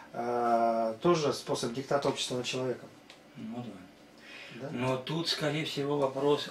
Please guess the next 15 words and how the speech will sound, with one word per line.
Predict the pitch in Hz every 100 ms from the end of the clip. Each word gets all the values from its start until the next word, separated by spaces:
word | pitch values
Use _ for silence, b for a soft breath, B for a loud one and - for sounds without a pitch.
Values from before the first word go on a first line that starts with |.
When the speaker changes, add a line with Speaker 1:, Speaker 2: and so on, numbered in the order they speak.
| -
Speaker 2:
о | 131 135 135
личности | 135 135 143 - 113 - 104
уже, | 110 107
о | 123
навязывании | 120 123 147 147 131 127 123
личности | 156 170 156 123 -
как | - 123 123 - B B B B -
вот | 110 101
как | 104 120
раз | 110
субъекта | - 113 107 120 - 110
ответственности. | - 151 - 127 110 101 - - 92 95 - B B B
Э, | - -
то | 127
есть | 113